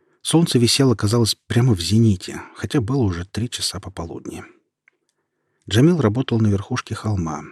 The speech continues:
Там крутилась под ветром лёсовая пыль, и виднелись белые войлочные шляпы рабочих.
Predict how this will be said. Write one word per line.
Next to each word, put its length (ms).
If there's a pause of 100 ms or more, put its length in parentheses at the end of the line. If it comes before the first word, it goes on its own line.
(360)
Там 180
крутилась 480
под 180
ветром 520
лёсовая 460
пыль, 320 (840)
и 100
виднелись 480
белые 440
войлочные 600
шляпы 380
рабочих. 720